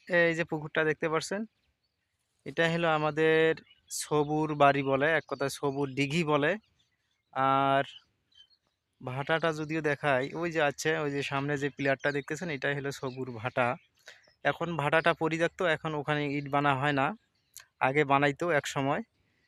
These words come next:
এখন আর বানায় না। তো আমাদের গ্রাম্য পরিবেশ আপনাদেরকে কেমন লাগলো একটু কমেন্টে জানাবেন প্লিজ,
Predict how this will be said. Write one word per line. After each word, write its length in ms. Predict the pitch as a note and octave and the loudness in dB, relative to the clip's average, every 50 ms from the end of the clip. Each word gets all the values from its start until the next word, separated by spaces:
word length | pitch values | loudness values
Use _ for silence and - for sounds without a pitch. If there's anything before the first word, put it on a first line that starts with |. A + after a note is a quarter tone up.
| _ _ _ _ | _ _ _ _
এখন 280 | C#3 C#3+ - - D#3+ D#3+ | 0 0 0 0 0 2
আর 140 | D#3+ D3+ C#3+ | 2 2 2
বানায় 280 | C3+ C3 A#2+ A#2 A2+ | 2 0 0 -2 -4
না। 80 | G#2+ G#2 - _ _ _ _ _ _ _ _ _ _ _ _ _ _ _ _ _ _ _ _ _ _ _ _ _ _ _ _ - _ _ _ _ _ _ _ _ _ _ _ _ _ _ _ _ _ _ _ _ _ _ | -6 -10 -16 _ _ _ _ _ _ _ _ _ _ _ _ _ _ _ _ _ _ _ _ _ _ _ _ _ _ _ _ -20 _ _ _ _ _ _ _ _ _ _ _ _ _ _ _ _ _ _ _ _ _ _
তো 340 | - D3+ D3+ D3+ D3 D3 D3 C3+ - - - - - _ _ _ _ _ _ _ _ _ _ _ _ _ _ _ _ _ _ _ _ _ _ _ _ - | -2 0 2 2 2 2 0 0 -4 -12 -20 -20 -20 _ _ _ _ _ _ _ _ _ _ _ _ _ _ _ _ _ _ _ _ _ _ _ _ -4
আমাদের 420 | D3 D3 D#3 E3 D#3 F3 E3 D#3 | 0 2 2 4 8 8 8 8
গ্রাম্য 440 | D3 D3 D#3 D#3 D#3+ E3+ E3+ F3 E3 | 8 8 8 10 10 8 6 4 4
পরিবেশ 560 | D#3+ E3+ E3 E3 D3+ D#3 D#3+ F3 - - - | 4 4 2 4 4 2 2 2 0 -4 -6
আপনাদেরকে 580 | C#3+ C3 - D#3 D3+ D#3 D3+ D3 - D#3+ D#3 D3 | -6 0 0 2 2 4 2 2 2 2 2 4
কেমন 360 | - E3 D3 D3+ D#3 D#3+ D#3+ | 4 4 4 4 4 4 6
লাগলো 380 | D#3 D3 C#3+ D3 D3 D3 E3 D#3+ - _ _ _ _ _ _ _ _ _ _ _ _ _ _ _ - | 6 6 6 6 4 2 2 2 -2 _ _ _ _ _ _ _ _ _ _ _ _ _ _ _ -6
একটু 280 | C#3+ - _ - D#3 | -6 -6 _ -6 -2
কমেন্টে 440 | - E3 D3 D3 D#3 D3+ C3+ D#3+ D#3 | 2 4 4 4 4 2 4 4 6
জানাবেন 440 | C#3+ C#3 C3+ C#3+ C3+ C3+ C#3+ D#3+ D#3+ - | 6 6 6 6 4 2 0 -2 -4 -6
প্লিজ, 280 | _ C#3+ C#3 D3 E3 | _ -2 -2 0 -2